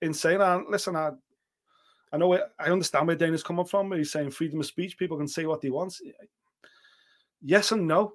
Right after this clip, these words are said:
You know, there's a certain level of respect and decorum out there and treating other people the way they deserve to be treated. And some of the shit Sean Sh-,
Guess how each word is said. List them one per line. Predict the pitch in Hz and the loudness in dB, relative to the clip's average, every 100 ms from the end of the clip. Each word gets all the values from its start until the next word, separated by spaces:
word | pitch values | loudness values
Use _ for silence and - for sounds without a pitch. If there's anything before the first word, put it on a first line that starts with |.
| _ 156 | _ -2
You | |
know, | 156 | 0
there's | 185 170 160 | 0 -2 -6
a | |
certain | - 190 202 190 | 0 0 2 2
level | 185 156 | 2 4
of | 165 - - | 0 0 -6
respect | 143 143 - 151 170 202 | -6 -6 0 0 0 -4
and | 180 | -6
decorum | 151 151 147 156 180 | -2 2 4 4 2
out | 180 180 | 0 -2
there | 190 180 151 139 - | 0 0 0 -4 -8
and | 143 139 135 - _ _ _ _ _ _ _ _ _ | -4 -2 -4 -8 _ _ _ _ _ _ _ _ _
treating | - 180 170 | -6 -4 -2
other | 160 | -4
people | 156 151 151 185 | -4 -4 0 0
the | 151 151 | 0 2
way | 147 | 2
they | 139 139 | 2 -2
deserve | 135 143 147 | -2 2 2
to | 139 | 0
be | 147 | -6
treated. | 139 147 139 180 | -4 -4 -4 -4
And | 175 | -6
some | 147 180 | -6 -6
of | 185 | -4
the | |
shit | 170 175 160 | -4 -6 -6
Sean | - 160 | -4 -2
Sh-, | 151 | -2